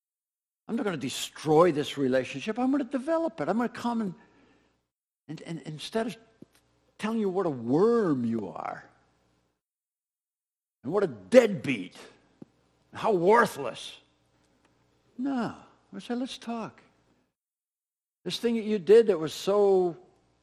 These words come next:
repugnant, that, that's not you. How can we help? How can we build? How can we see?'" And it is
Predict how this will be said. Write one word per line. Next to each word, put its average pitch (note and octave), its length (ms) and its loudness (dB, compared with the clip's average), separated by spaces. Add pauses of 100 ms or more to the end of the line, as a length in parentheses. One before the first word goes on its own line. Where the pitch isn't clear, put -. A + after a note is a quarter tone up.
(140)
repugnant, G#3+ 560 -6 (160)
that, G3+ 160 -4 (380)
that's A#3 280 -6
not D3+ 180 -6
you. G3 440 -4 (1800)
How A3 120 -2
can A3 180 -4
we G#3 120 0
help? F3 480 -4
How G#3 180 -4
can A3+ 180 -4
we G#3+ 140 0
build? D3+ 600 4
How D#3 140 -4
can G3+ 200 -6
we F#3 240 -4 (240)
see?'" - 280 -8 (220)
And F#3 80 -4
it G3+ 140 -4
is D#3+ 180 -16